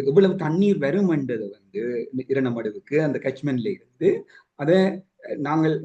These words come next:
டயாரத்னா அவர்கள் வந்து, அஹ், டூ தௌசண்ட் சிக்ஸ்ல வந்து feasibility study, water supply feasibility study for இரணமடு செய்திருக்கிறார். அவர் ஒன்பது வருட நைன்டி ஃபைவ்ல இருந்து டூ தௌசண்ட் ஃபோர் வரை உள்ள டே-,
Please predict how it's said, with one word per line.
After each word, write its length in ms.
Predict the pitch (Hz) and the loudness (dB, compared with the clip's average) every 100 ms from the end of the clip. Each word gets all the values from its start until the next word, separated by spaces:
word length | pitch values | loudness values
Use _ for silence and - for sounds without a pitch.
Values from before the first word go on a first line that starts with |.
| - | -4
டயாரத்னா 600 | 147 190 202 175 165 160 | 0 2 2 2 2 2
அவர்கள் 360 | 139 131 123 120 | 2 0 -2 -4
வந்து, 360 | 117 117 120 220 220 - _ _ - | -6 -4 2 2 2 -4 _ _ -4
அஹ், 640 | 135 120 120 117 113 113 113 - _ | 0 0 0 -2 -2 -4 -6 -10 _
டூ 120 | - | -4
தௌசண்ட் 340 | 165 156 151 - | 0 2 0 -2
சிக்ஸ்ல 420 | - - - 135 | -6 0 2 2
வந்து 300 | 110 107 143 175 - _ _ | 2 -2 0 0 -4 _ _
feasibility 600 | 180 190 175 170 156 151 | 0 2 2 -2 0 -2
study, 380 | 143 139 135 147 156 160 _ - | 0 -2 0 0 0 -2 _ -2
water 260 | 143 160 | 2 2
supply 340 | 156 127 139 131 | 0 -2 0 0
feasibility 720 | 131 131 139 131 131 - - 131 | 0 -4 -4 -4 -6 -8 -4 -4
study 260 | 131 127 131 | -2 -4 -4
for 140 | 127 127 | -4 -4
இரணமடு 480 | 131 143 151 139 135 127 127 123 | 0 2 4 6 6 6 4 0
செய்திருக்கிறார். 720 | 135 127 113 - 101 101 196 | -2 -2 -4 -4 -6 -4 -4
அவர் 220 | 151 139 | 0 2
ஒன்பது 420 | 180 156 196 202 | 4 4 6 6
வருட 240 | 165 156 151 123 - - _ 143 | 6 4 2 -2 -4 -14 _ -6
நைன்டி 280 | 143 160 160 | -2 0 0
ஃபைவ்ல 360 | 156 165 180 | 0 -2 0
இருந்து 180 | 170 156 | 0 -2
டூ 120 | 170 | -4
தௌசண்ட் 340 | 165 147 147 135 | -4 -4 -6 -4
ஃபோர் 300 | 160 165 165 | -2 0 0
வரை 260 | 156 143 | 0 0
உள்ள 180 | 143 127 | 0 -2
டே-, 280 | 127 123 127 | -4 -4 -6